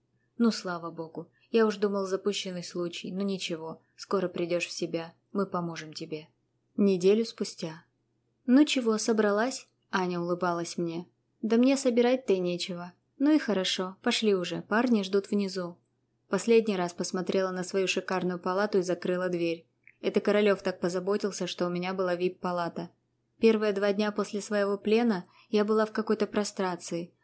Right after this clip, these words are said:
Возможно, это сказывались действия наркотиков. А возможно, мой мозг просто решил отгородиться от всего мира. Но после ухода Артема я пришла в чувство. Его голос словно разбудил меня после долгого сна. Такой родной,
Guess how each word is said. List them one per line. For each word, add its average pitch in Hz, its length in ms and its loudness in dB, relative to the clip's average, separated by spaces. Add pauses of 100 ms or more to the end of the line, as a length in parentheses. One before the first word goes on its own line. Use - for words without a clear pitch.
(120)
Возможно, 208 440 0
это 202 180 0
сказывались 196 540 -2
действия 196 380 2
наркотиков. 185 680 -6 (420)
А 185 80 0
возможно, 220 500 0
мой 196 160 -2
мозг 214 320 -4
просто 208 360 -2
решил 185 320 0
отгородиться 180 640 0
от 175 80 -4
всего 175 300 -4
мира. 170 400 -4 (380)
Но 190 100 0
после 190 300 0
ухода 185 360 0
Артема 202 400 -2
я 175 80 -2
пришла 180 400 -4
в - 60 -14
чувство. 170 560 -8 (600)
Его 196 240 2
голос 208 380 2
словно 202 320 -2
разбудил 202 500 2
меня 190 220 0
после 185 300 -2
долгого 190 420 -2
сна. 180 380 -6 (320)
Такой 196 300 0
родной, 208 540 -2